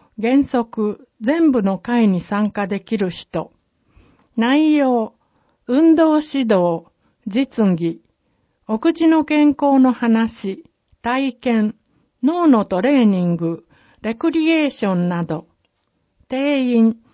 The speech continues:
各会場三十人、先着順。持ち物、水分補給できるもの、運動のできる服装。申し込み方法、電話。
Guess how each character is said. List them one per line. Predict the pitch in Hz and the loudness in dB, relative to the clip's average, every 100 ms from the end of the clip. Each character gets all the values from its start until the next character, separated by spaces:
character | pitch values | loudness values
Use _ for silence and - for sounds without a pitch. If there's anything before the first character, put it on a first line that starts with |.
| _ _ _ | _ _ _
各 | - 320 330 | -8 -6 -6
会 | 226 240 254 226 | -4 -4 -2 0
場 | 233 233 | 0 0
三 | - 302 320 | 0 2 4
十 | 285 294 247 | 4 2 2
人、 | 190 165 165 - _ | 2 0 -2 -6 _
先 | - 240 233 | -6 0 2
着 | 226 214 - 202 | 2 -4 -4 -4
順。 | 185 180 180 - _ _ _ _ _ _ | -2 -2 -4 -10 _ _ _ _ _ _
持 | 226 247 | -4 -4
ち | - 330 | 0 2
物、 | 320 302 190 160 _ _ _ _ | 6 6 4 -2 _ _ _ _
水 | - - 311 330 | -18 -4 0 2
分 | 311 330 | 4 2
補 | 302 320 | 2 -2
給 | 311 269 214 | -2 0 0
で | 190 185 | 0 -4
き | 180 | -2
る | 226 202 | 0 2
も | 180 | 2
の、 | 170 165 170 _ _ _ | 0 -2 -6 _ _ _
運 | 247 311 320 | 2 4 4
動 | 311 302 | 2 2
の | 285 269 | 4 2
で | 262 | 0
き | 285 | -2
る | 277 214 | -2 -2
服 | 214 - 190 | -4 -8 -8
装。 | - 175 165 165 175 _ _ _ _ _ _ _ _ - | -6 -4 -4 -8 -14 _ _ _ _ _ _ _ _ -2
申 | 277 339 | -2 -2
し | - | -6
込 | - | -2
み | 320 302 | 2 2
方 | 285 269 214 | 4 2 0
法、 | - 175 170 165 - _ - | -4 -6 -6 -8 -12 _ -12
電 | 196 220 254 240 | -4 4 6 6
話。 | 220 202 | 4 -2